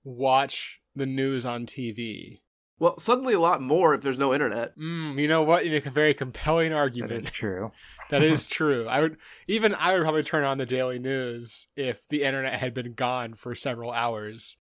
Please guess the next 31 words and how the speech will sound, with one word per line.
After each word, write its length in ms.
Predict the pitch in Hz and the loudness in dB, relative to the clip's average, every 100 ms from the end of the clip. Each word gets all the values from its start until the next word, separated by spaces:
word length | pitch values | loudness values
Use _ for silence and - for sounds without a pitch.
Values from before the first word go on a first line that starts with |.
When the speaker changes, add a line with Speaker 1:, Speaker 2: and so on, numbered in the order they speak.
| _ - | _ -2
Speaker 3:
I 80 | |
don't 220 | 131 226 208 | 0 0 -2
think 180 | 190 | -4
I 80 | 156 | 0
would 200 | 139 113 | 0 2
go 120 | - | 4
to 120 | 110 107 | 2 2
the 100 | 104 | -2
news 280 | 101 107 | -2 -2
right 160 | 101 98 | 0 -2
away. 260 | 92 95 95 | 0 -2 -2
I 40 | |
would 80 | 98 | -4
just 180 | 107 - | -6 0
watch 220 | 104 - | 0 0
something 300 | 107 104 95 | -4 -6 -4
else. 500 | 98 113 - - - _ | -4 -4 -8 -10 -14 _
And 120 | 120 | -8
then 360 | 107 107 104 98 - _ _ | -2 -2 -2 -6 -14 _ _
I 80 | 110 | -8
feel 200 | 151 139 | -2 2
like, 320 | 113 - - _ _ _ | 2 0 -16 _ _ _
'cause 100 | 117 | 4
I 60 | 143 | 6
don't 240 | 175 - - _ | 4 0 -14 _
watch 300 | 127 117 - | 4 4 4
the 140 | 120 | -4
news 320 | 104 104 104 - | -4 -2 -6 -2
daily 360 | 98 98 95 | 0 0 -2
on, 220 | 92 90 85 _ _ _ | -4 -8 -14 _ _ _
like 240 | - 92 | -8 -8